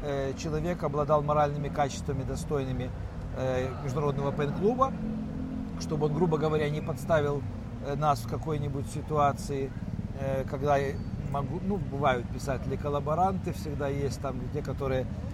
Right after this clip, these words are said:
э, немного не берегут свою репутацию. Для нас всё-таки репутация пен-клуба — это самое важное, но мы доверяем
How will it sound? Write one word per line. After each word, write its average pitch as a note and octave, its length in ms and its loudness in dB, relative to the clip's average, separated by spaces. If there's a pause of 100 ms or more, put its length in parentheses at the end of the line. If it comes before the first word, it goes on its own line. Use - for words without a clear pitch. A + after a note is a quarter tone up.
(240)
э, C3 540 0 (500)
немного D3+ 500 6 (1000)
не F3 100 6
берегут F3 500 6
свою D#3+ 260 4
репутацию. D#3+ 840 4
Для D#3 120 2
нас F3 160 4
всё-таки - 300 0
репутация D#3+ 540 4
пен-клуба — D#3+ 480 0
это D#3 140 0
самое D#3+ 300 2
важное, F#3+ 420 2
но D#3+ 240 2
мы F#3 200 4
доверяем D#3 640 2